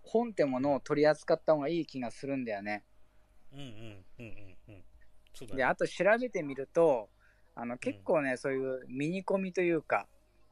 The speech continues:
Speaker 2: うん。
Speaker 1: 少量の出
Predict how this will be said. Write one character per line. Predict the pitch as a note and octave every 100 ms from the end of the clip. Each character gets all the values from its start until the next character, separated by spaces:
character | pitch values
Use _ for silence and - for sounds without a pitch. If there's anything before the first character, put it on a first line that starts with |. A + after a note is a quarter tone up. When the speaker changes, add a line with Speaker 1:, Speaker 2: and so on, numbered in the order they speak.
| - _ - -
Speaker 2:
う |
ん。 | A2 G2 G2 _ _ - _ - - - - - _ - - -
Speaker 1:
少 | - - F#3 G3
量 | G3+ G3 E3
の | C#3
出 | -